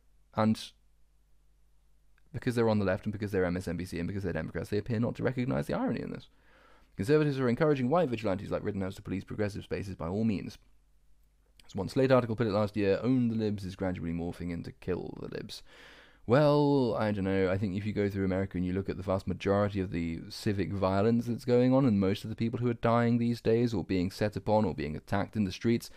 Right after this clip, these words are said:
most of the perpetrators probably vote Democrat. They're probably on the left of the Democrat Party. And if you want to do away with the police, which is a lot of people's definition of equitable policing, um, well, then you're just gonna invite more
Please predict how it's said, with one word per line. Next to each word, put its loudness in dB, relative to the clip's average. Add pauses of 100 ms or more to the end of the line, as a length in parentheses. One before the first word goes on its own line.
(360)
most 4
of -4
the -8
perpetrators 0
probably -4
vote -4
Democrat. -2
They're -2
probably -2
on 2
the 2
left 2
of -12
the -12
Democrat -6
Party. -4 (540)
And 0 (680)
if -2
you 0
want 4
to 2
do 2
away 4
with -4
the -16
police, -6
which -4
is -2
a 0
lot 4
of -8
people's -6
definition -2
of -2
equitable -4
policing, -8 (1040)
um, 0 (1300)
well, 2
then 6
you're 8
just 0
gonna 6
invite 4
more 4